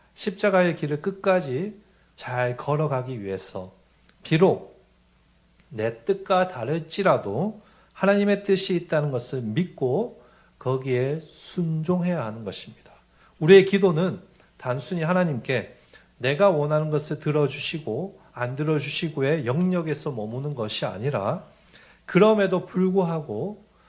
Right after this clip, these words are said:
하나님의 뜻을 기도를 통해 발견하고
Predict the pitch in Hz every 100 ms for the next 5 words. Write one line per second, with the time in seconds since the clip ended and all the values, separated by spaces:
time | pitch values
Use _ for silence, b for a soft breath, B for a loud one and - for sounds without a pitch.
0 | b b 214 226 233 233 226 226 180 -
1 | 175 - 156 151 147 143 127 123 110 110
2 | 110 120 107 95 160 233